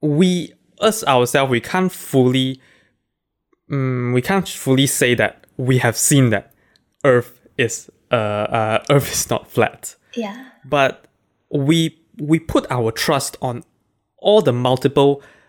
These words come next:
Speaker 1: I believe thousands or ten thousand scientists out there which already proven that Earth is flat.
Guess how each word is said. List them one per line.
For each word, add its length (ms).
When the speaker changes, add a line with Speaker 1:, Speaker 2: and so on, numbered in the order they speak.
Speaker 1:
I 80
believe 360
thousands 640
or 320
ten 240
thousand 640
scientists 560
out 180
there 180
which 400
already 400
proven 560
that 240
Earth 180
is 160
flat. 640